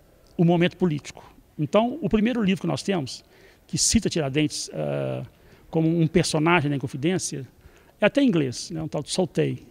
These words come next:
mas fala muito pouco e fala mais da história do Brasil, de Minas e, e cita rapidamente. Mas aonde vai frisar e que vai influenciar todos os outros historiadores, professores, jornalistas, escritores principalmente,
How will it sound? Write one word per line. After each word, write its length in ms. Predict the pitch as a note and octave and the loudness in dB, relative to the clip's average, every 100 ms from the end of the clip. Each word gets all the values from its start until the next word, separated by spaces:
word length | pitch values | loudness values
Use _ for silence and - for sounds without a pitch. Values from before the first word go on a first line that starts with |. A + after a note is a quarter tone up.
| - | -8
mas 100 | E3 | -4
fala 160 | C4 | 0
muito 220 | A#3+ C4 G3 | 0 0 -2
pouco 880 | - A#3+ A#3+ A#3+ A#3 A3+ A3 G#3+ G3 - - - | 4 6 6 2 -4 -2 -2 -4 -6 -10 -20 -16
e 240 | A#3 F3+ F3+ | -8 -4 -2
fala 240 | G3 F#3+ | 2 2
mais 140 | E3 F#3 | 2 -2
da 80 | |
história 280 | D#3+ - E3+ | -2 -2 -2
do 60 | D3 | -2
Brasil, 640 | D3+ C#3 A#2+ G3 A3+ G3 | -4 -4 -2 0 0 -2
de 160 | D3 D#3+ | -4 -2
Minas 380 | G#3 A#3 G3+ | 0 -2 -2
e, 200 | A3+ A3+ | -6 -4
e 40 | G#3+ - - | -6 -8 -10
cita 480 | - - C4+ - - - | -6 4 4 4 -8 -2
rapidamente. 680 | G3 - E3+ D#2 C#3 - - - - - - | 0 0 -2 -4 -8 -12 -20 -20 -20 -14 0
Mas 160 | G3 | 2
aonde 280 | A3 A3+ A3 | 4 4 4
vai 120 | G#3+ | 2
frisar 640 | F#3+ B3 G#3 C3+ E3 D#3+ F3+ | 2 2 2 2 4 4 2
e 40 | |
que 120 | - | -2
vai 220 | F3 G3 G#3 | 2 2 2
influenciar 720 | - G#3+ F#3+ - F3 D#2 - - _ - - - - | -2 0 0 0 0 0 -2 -14 _ -20 -20 -20 -4
todos 260 | D4 D4+ A3+ | -2 -2 2
os 60 | |
outros 220 | F#3+ G3 - | 2 2 -2
historiadores, 680 | F#3+ E3+ C3+ E3 F3+ D#3+ | -2 -2 -2 -2 -4 -8
professores, 880 | - B3 - F3+ - F3 E3+ D#3+ - - - - | -4 -2 0 -2 -4 -2 -4 -6 -12 -18 -18 0
jornalistas, 800 | A3 A3 E3 D#3+ F#3+ - - - | 4 4 4 2 0 -2 -6 -2
escritores 680 | C4+ - F#3+ - G3+ E3+ | -2 0 -4 2 2 2
principalmente, 680 | - F#3 - D#3 G3 G#3 - | -4 -6 -4 -4 -4 -6 -12